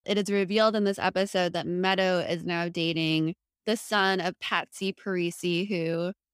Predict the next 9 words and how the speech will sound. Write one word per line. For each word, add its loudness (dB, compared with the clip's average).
to 0
jog 2
your -2
memory, -2
is -6
the -8
man 0
who -4
tells -2